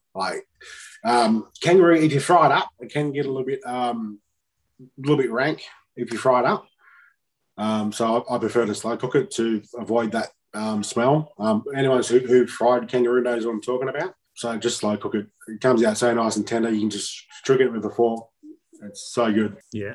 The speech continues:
Speaker 2: and, and just a little bit earlier too, we were saying how you can sort of almost take people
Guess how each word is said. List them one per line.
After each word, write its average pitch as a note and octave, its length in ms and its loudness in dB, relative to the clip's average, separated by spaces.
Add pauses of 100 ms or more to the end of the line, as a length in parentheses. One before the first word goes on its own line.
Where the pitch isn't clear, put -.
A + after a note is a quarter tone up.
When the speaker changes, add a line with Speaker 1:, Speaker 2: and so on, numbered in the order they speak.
(140)
Speaker 2:
and, D3+ 220 -10
and C#3+ 160 -4
just F3+ 200 -4
a G3+ 60 0
little D3+ 180 0
bit C3+ 140 2
earlier C#3+ 320 0
too, C#3+ 180 0
we B2+ 120 0
were A#2+ 80 -2
saying B2+ 360 -6
how B2+ 60 -10
you A#2+ 220 -10
can A2+ 320 -10
sort C3 180 -4
of A#2+ 140 -6
almost A#2+ 360 -6
take C#3 240 -6
people A2+ 220 -10